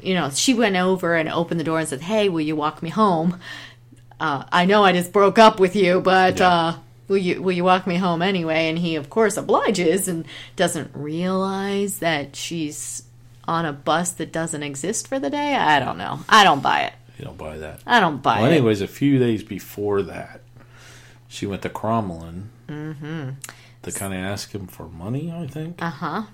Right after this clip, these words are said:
Speaker 1: She did.
Speaker 2: He
Speaker 1: She
Speaker 2: wasn't
Speaker 1: needed
Speaker 2: there?
Speaker 1: some yeah, he wasn't there. She needed some money,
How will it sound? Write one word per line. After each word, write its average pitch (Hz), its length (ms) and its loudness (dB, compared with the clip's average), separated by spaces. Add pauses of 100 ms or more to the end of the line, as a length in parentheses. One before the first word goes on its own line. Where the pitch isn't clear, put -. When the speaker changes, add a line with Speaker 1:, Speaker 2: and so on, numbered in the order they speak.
(160)
Speaker 1:
She 202 460 -2
did. 196 320 0
Speaker 2:
He - 80 4
Speaker 1:
She 214 60 4
Speaker 2:
wasn't 202 200 4
Speaker 1:
needed 214 300 2
Speaker 2:
there? 233 80 2
Speaker 1:
some 196 160 -4 (480)
yeah, 165 140 4
he 202 160 -4
wasn't 262 320 -6
there. 160 240 -2
She - 160 -4
needed 254 320 -2
some 247 180 -4
money, 185 400 -4